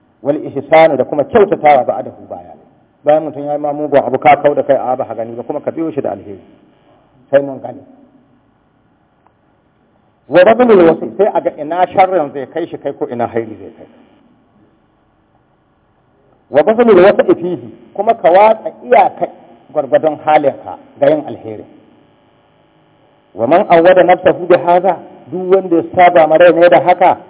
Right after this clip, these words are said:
hana alaihi sarfu an sayyi'ati. Sai rangamta miyagun ayyuka shi sauki gare. Bai ganin su komi.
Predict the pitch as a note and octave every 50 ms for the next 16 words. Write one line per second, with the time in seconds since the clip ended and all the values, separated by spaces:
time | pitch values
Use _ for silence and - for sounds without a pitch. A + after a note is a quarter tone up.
0 | - - - D3+ D#3+ E3 E3 D#3 - - C3+ C3+ C#3+ D#3 D3 D3+ C#3 B2 - -
1 | E3+ F3+ F3+ D3 D3+ - C#3 C#3+ C3 - - - A#2+ G#2+ G2 F#2 - - F2 E2+
2 | - _ _ _ _ _ _ _ _ _ _ _ - E3+ F3+ F#3 F#3 F#3 F#3+ F#3+
3 | F3+ E3 D3+ D#3 D#3+ D3+ D#3 D#3 D3 C#3 B2 D3 C#3 - C#3+ D3 C#3+ D3 - B2
4 | A2+ - A#2 A2+ G#2 - A#2 A2+ A2 - A#2 A2 - D#2+ - - _ _ _ _
5 | _ _ _ _ _ _ _ _ _ _ _ _ _ _ _ _ _ - D3+ D3
6 | B2+ C#3+ C#3+ D3 C#3 - C3 - - F#3+ E3+ C#3 C3+